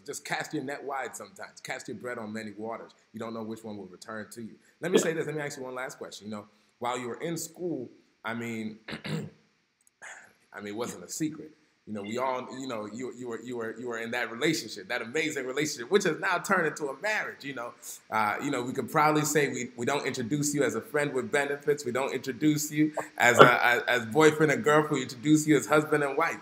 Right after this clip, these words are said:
Speaker 1: And so, I mean, how was that? You know, having, having to, having the proposal in your mind, you know, 'cause, you know, surprise, surprising a woman is hard work. They don't understand that,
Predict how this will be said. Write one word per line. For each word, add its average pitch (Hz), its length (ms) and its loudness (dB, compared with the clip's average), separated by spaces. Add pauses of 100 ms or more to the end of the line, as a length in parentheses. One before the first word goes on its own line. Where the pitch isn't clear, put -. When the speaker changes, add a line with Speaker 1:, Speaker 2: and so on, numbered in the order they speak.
Speaker 1:
And 123 100 -8
so, 143 320 2 (320)
I 151 40 2
mean, 180 160 10
how 185 200 8
was 233 240 6
that? 117 200 4
You 156 80 2
know, 156 120 4
having, 160 560 2 (200)
having 156 440 6
to, 123 400 0 (1000)
having 151 280 6
the 160 60 4
proposal 151 680 12
in 143 220 4
your 131 160 6
mind, 127 420 6 (140)
you 160 100 2
know, 113 380 2
'cause, 208 240 6
you 311 60 2
know, 180 180 2
surprise, - 560 8 (180)
surprising 254 480 8
a 175 80 8
woman 190 300 6
is 143 100 2
hard 170 320 4
work. 185 180 4
They 311 120 2
don't 254 180 4
understand 160 640 4
that, - 140 -12